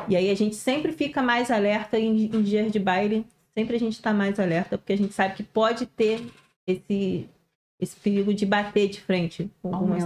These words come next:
Speaker 2: a
Speaker 1: situação.
Speaker 2: probabilidade.
Speaker 1: Aumenta.
Speaker 2: E o polícia, ele tem que, eu, eu penso assim, eu acordei pra ir pro serviço. Tem que sair pra caçar,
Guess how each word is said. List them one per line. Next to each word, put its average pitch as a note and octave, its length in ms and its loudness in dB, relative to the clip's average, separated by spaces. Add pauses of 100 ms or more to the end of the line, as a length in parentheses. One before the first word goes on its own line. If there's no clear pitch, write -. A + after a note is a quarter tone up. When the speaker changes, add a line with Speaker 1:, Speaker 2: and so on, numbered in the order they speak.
(140)
Speaker 2:
a E3 80 -2
Speaker 1:
situação. E3 100 0
Speaker 2:
probabilidade. E3 640 2
Speaker 1:
Aumenta. - 160 0
Speaker 2:
E C4 60 4
o C4+ 60 2
polícia, C4 580 0
ele F3 320 -2
tem G3+ 200 0
que, A#3+ 220 -6 (340)
eu, E3+ 220 0
eu E3+ 180 0
penso G3+ 300 0
assim, A3+ 220 -2
eu D#3 120 2
acordei E3 560 0
pra F3+ 160 -4
ir F3+ 80 0
pro F3 80 -10
serviço. D#3 680 0 (600)
Tem A4 80 0
que A4 60 -14
sair - 200 0
pra C#4 180 -2
caçar, A#3+ 600 -4